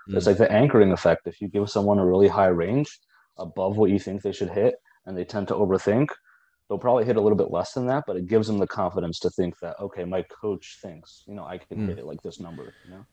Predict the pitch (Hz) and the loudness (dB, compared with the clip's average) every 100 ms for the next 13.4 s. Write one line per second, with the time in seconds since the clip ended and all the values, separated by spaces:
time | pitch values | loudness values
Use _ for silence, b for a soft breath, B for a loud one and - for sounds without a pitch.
0 | - 101 85 82 _ _ - 135 139 135 | -6 -2 -2 -6 _ _ -8 -2 0 2
1 | 135 135 127 127 123 117 117 - _ - | 0 0 -2 -2 0 0 0 -2 _ 2
2 | 117 160 120 113 139 123 - 123 123 120 | 4 4 4 2 2 0 0 0 0 2
3 | 123 120 110 101 - 98 87 92 92 80 | 0 0 0 0 2 -2 0 0 0 0
4 | - 127 143 143 127 110 117 - 104 101 | 0 2 4 2 2 0 0 -4 -6 -4
5 | 101 85 - 113 120 117 113 95 95 82 | -4 -6 -2 0 0 0 0 -2 -4 -4
6 | 90 - - b b b 107 107 - 92 | -8 -14 -20 b b b 0 2 4 4
7 | 107 104 113 120 101 107 101 92 92 - | 4 2 2 2 0 2 0 2 2 0
8 | 82 95 - B B B 101 104 107 92 | -2 -2 -4 B B B -4 -2 0 0
9 | 104 110 98 - 107 104 107 110 104 - | 0 0 -2 -2 -6 -4 -2 0 -2 -2
10 | 90 90 - 98 - 104 98 92 85 85 | -4 -4 -6 -8 -2 -2 0 0 -2 0
11 | 87 90 - 80 98 95 104 98 92 - | 0 0 -4 -6 -6 -8 -4 -4 -4 -2
12 | 90 98 92 92 87 82 95 85 78 87 | -4 -4 -6 -4 -4 -4 -4 -4 -2 -4
13 | - 78 78 - | -4 -6 -8 -10